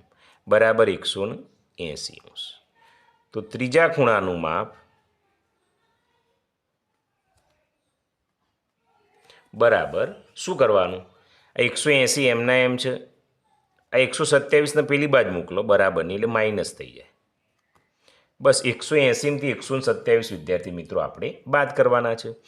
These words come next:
હવે એકસો એંસીમાંથી એકસો સત્યાવીસ બાદ કરો એટલે આઠમાંથી અહીં ઝીરોમાંથી સાત નહીં જાય. ચલો, નહીં બતાવી દઉં ને કે પાછા તમે કહો, "સાહેબ, ડાયરેક્ટ લખી દીધું."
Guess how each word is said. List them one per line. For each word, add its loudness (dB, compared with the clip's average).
હવે 0
એકસો -2
એંસીમાંથી 2
એકસો -4
સત્યાવીસ 0
બાદ 0
કરો 2
એટલે -10
આઠમાંથી -2
અહીં -6
ઝીરોમાંથી 0
સાત 0
નહીં 2
જાય. 2
ચલો, 0
નહીં -2
બતાવી 0
દઉં -10
ને -10
કે -10
પાછા -10
તમે -14
કહો, -16
"સાહેબ, -14
ડાયરેક્ટ -18
લખી -20
દીધું." -16